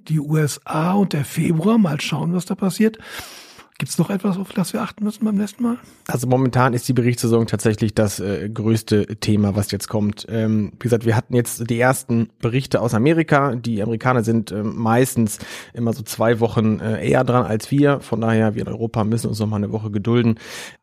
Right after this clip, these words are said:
Speaker 2: Verhältnismäßig viele Finanzwerte haben mittlerweile schon gemeldet. Ähm, die meisten Ergebnisse waren auch über den Erwartungen,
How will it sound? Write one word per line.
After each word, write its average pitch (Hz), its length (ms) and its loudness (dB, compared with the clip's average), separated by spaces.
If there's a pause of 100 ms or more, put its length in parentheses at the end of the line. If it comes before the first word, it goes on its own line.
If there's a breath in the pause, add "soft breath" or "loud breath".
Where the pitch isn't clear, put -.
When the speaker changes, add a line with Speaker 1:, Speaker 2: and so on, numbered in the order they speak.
(160)
Speaker 2:
Verhältnismäßig 139 960 0
viele 135 180 0
Finanzwerte 156 720 2
haben 160 120 2
mittlerweile 151 440 2
schon 156 220 0
gemeldet. 151 640 2
Ähm, 127 400 -2
die 120 100 -4
meisten 127 320 0
Ergebnisse 127 500 -2
waren 120 220 2
auch 117 260 -4
über 143 280 0
den 131 140 0
Erwartungen, 165 840 2